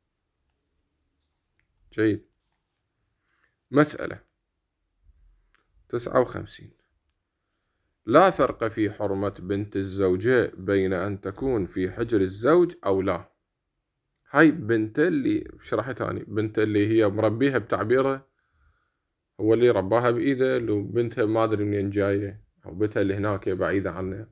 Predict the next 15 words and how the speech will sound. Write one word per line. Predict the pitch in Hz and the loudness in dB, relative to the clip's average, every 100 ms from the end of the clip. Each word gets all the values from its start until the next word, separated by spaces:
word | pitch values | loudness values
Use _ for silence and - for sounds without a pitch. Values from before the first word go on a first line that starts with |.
| _ | _
ما | 120 | -12
قال | 151 | -8
لا | 151 131 | -8 -10
فرق. | - - _ _ _ _ _ _ _ _ _ - - _ | -14 -20 _ _ _ _ _ _ _ _ _ -20 -20 _
ولا | 92 98 113 | 2 4 4
بين | 113 117 113 | 6 4 4
أن | 110 117 | 2 2
يكون، | 113 110 113 113 | 0 -2 -2 -2
أن | 107 101 107 | 0 -2 -2
تكون | 104 107 110 107 | -2 0 -2 0
موجودة | 107 107 101 107 107 | 0 0 2 2 2
في | 98 107 | 0 0
زمان | 104 101 104 101 98 | 2 0 0 0 0
زوجية | 98 98 98 104 101 101 | 0 -2 -2 0 -2 0
الأم، | 101 98 104 | -2 -2 -6